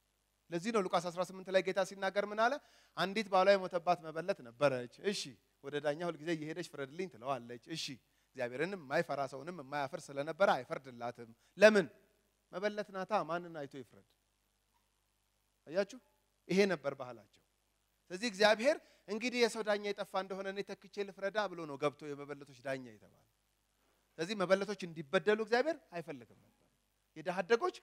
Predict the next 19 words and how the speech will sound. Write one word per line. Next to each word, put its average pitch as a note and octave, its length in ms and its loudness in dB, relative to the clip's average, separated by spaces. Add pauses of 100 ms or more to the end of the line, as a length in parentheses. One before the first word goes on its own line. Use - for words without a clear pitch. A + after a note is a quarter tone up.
(100)
አባት E3+ 400 2
ተብሏል B2 360 -16
እግዚአብሔር፣ B2 280 -14
ለድሃ E3+ 220 -2
አደግ D#3 240 -4
የሚፈርድ D3+ 380 -14
ወይንም D3+ 260 -12 (120)
የሚዳኝ D#3+ 420 -2
ስለሌለ። D3+ 440 0 (560)
ስለዚህ A3 160 6
አሁንም B3+ 260 6
መበለቶች A#3+ 520 6
ምን A#3 160 -2
ሆኑ? G#3+ 180 4 (680)
እነዚህ G#3+ 280 2
ግሪክ D#4 280 4
ስፒከርስ B3+ 460 6
ናቸው። G3+ 340 2 (600)
የሂብሩ B3+ 360 2